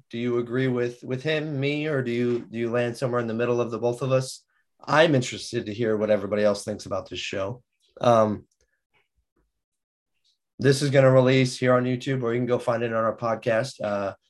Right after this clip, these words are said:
Popcorn and Coffee. We release the audio version over there. As well as every two weeks, we still release, uh, our full length episode, pod-, our podcast episodes of our f-, movie reviews.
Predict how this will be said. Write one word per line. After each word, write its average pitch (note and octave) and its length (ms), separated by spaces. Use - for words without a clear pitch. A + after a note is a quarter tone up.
Popcorn B2+ 340
and A2 100
Coffee. B2 480
We B2 80
release A#2+ 320
the B2 140
audio A2+ 320
version G#2+ 320
over G#2 160
there. A2 320
As A#2 200
well C3 360
as A#2+ 320
every A2+ 260
two A#2+ 180
weeks, A#2+ 320
we A#2 60
still A#2+ 260
release, G#2+ 600
uh, G2+ 320
our A#2 240
full C3+ 320
length B2 420
episode, B2 600
pod-, A#2 360
our G#2+ 120
podcast A#2 440
episodes G2+ 480
of G2 280
our - 160
f-, - 180
movie B2 300
reviews. G2+ 560